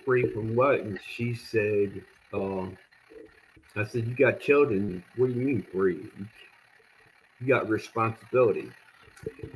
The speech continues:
But that's the choice she made. And, uh, and also she was unfaithful to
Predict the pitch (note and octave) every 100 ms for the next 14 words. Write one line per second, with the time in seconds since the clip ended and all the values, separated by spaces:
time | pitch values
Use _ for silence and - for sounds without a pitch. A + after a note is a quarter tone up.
0 | - - B2 A#2 B2+ B2 - - C3+ B2
1 | - C3 A#2+ A#2+ A#2+ A#2 A2 G#2+ G2+ F#2
2 | - - G#2+ G2+ G2 F#2 F#2 _ _ A2+
3 | A2 A2+ A#2 A2 - A2 G2 A#2+ A2 G2
4 | - - A#2 G#2 - B2 B2 - G2+ F#2+
5 | G2